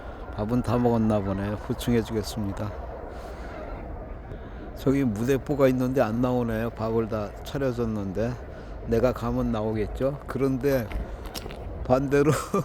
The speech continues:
<laughs> 저기 나나랑 고시기가 나오네요. 야, 웬일이야, 고시기가 따라 나왔네,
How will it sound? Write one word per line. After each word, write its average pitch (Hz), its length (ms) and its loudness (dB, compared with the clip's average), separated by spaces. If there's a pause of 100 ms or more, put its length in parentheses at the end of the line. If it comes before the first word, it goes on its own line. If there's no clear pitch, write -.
(500)
<laughs> - 560 -12
저기 - 880 0 (1080)
나나랑 151 760 4
고시기가 160 680 2
나오네요. 135 720 4
야, 107 120 2
웬일이야, 123 500 4
고시기가 117 480 -2
따라 131 280 -4
나왔네, 98 580 -2